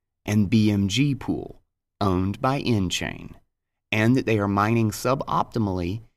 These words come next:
in order to keep up appearances of strength. This reasoning makes sense given that B S V is built upon an ideology driven by Nakamoto consensus. Quote, "He who controls the hash rate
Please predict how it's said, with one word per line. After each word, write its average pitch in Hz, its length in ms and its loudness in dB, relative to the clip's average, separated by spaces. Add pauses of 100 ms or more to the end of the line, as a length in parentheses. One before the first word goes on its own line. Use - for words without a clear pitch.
in 113 140 2
order 123 320 0
to 107 60 0
keep 135 280 -6
up 127 140 -6
appearances - 880 -6
of - 140 -8
strength. - 640 -6 (580)
This 117 200 0
reasoning 131 440 4
makes 101 220 -4
sense - 320 -6
given 101 200 -2
that 78 100 -6
B 113 160 0
S 101 160 -2
V 120 180 -2
is 95 120 -6
built 113 280 -4
upon 117 280 -4
an 95 100 -2
ideology 110 680 -2
driven 104 480 -2 (240)
by 123 120 -2
Nakamoto 98 600 0
consensus. - 760 -4 (300)
Quote, 101 380 0 (440)
"He 110 300 2
who 117 140 2
controls 123 520 -2
the 131 80 0
hash 151 340 -4
rate 98 340 -4